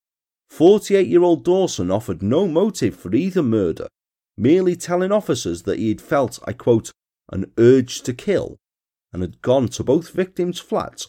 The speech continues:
on the pretense of wanting to use their washing machines. On the tenth of July, he'd knocked on Mister Matthews' door and immediately launched a frenzied attack on him on his doorstep,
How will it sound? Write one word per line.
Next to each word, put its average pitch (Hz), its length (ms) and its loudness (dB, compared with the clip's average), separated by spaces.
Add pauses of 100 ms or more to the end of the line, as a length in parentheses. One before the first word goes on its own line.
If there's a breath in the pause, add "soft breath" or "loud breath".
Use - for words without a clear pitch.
on 92 140 -6
the 85 80 -4
pretense 127 580 -8
of - 160 -10
wanting 123 460 -2
to 139 120 -12
use 135 380 -6
their 80 160 -8
washing 95 360 -4
machines. 78 600 -10 (1000)
On 113 100 -2
the 117 80 2
tenth 190 440 -4
of 180 120 -4
July, 202 540 -2 (100)
he'd 101 180 -8
knocked 151 400 -2
on 92 160 -2
Mister 127 300 -4
Matthews' 139 460 -6
door 165 380 0 (500)
and 104 160 -2
immediately 139 680 0
launched 104 500 0
a - 40 -8
frenzied 139 640 -4
attack 147 380 -8
on 98 120 -2
him 78 240 -8
on 92 100 -6
his 92 180 -8
doorstep, - 640 -2